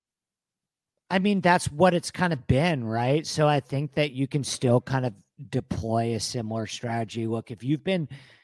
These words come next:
using the strategy of, "I'm gonna pick guys below fifty to one that generally aren't carrying a lot of ownership," like, "You're gonna, you're gonna continue to do well," right? Like,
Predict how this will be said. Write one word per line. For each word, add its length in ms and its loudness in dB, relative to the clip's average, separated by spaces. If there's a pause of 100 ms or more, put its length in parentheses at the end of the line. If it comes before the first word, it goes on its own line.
(160)
using 680 4
the 120 -2
strategy 760 -2
of, 240 -2 (400)
"I'm 160 -2
gonna 240 2
pick 280 -2 (100)
guys 520 0 (140)
below 540 0
fifty 480 -6
to 80 -4
one 500 -6
that 360 -10
generally 680 -6
aren't 260 -12
carrying 440 -10
a 60 -12
lot 280 -6
of 240 -4 (500)
ownership," 600 2
like, 240 -2
"You're 160 -2
gonna, 320 4 (460)
you're 140 8
gonna 160 4
continue 460 0
to 100 -4
do 180 6
well," 380 4
right? 280 2
Like, 240 -2